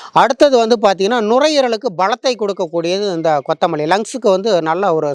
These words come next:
ஸ்-, பலத்தை கொடுக்கக்கூடியது. அந்த, அ, லங்ஸில் இருக்கக்கூடிய அந்த கழிவுகள், அதாவது நுரையீரலில் இருக்கக்கூடிய கழிவுகளை வெளியேற்றக்கூடிய தன்மை வந்து இந்த கொத்தமல்லிக்கு இருக்கு.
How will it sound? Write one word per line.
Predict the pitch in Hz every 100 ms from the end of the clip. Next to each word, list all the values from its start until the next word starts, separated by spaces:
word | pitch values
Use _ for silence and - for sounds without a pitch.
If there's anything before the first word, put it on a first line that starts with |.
| -
ஸ்-, | 185 147 135
பலத்தை | 185 214 202
கொடுக்கக்கூடியது. | 185 170 165 240 156 151 196 185 - - - -
அந்த, | 156 160 160
அ, | 165 190 175 170 160 156 151 147 147 143 139 139
லங்ஸில் | 135 196 247 262 226
இருக்கக்கூடிய | 196 190 156 175 165 185 262 _ _ _ _
அந்த | - 160 160 151 147
கழிவுகள், | 180 208 233 202 131 -
அதாவது | 160 202 190
நுரையீரலில் | 208 240 233 220 202
இருக்கக்கூடிய | 190 175 180 160 165 208
கழிவுகளை | 175 175 226 214 190 165
வெளியேற்றக்கூடிய | 180 208 190 180 170 160 147
தன்மை | 160 175 196
வந்து | 156 156 202
இந்த | 165 151
கொத்தமல்லிக்கு | 131 151 202 196 170 147
இருக்கு. | 139 131 180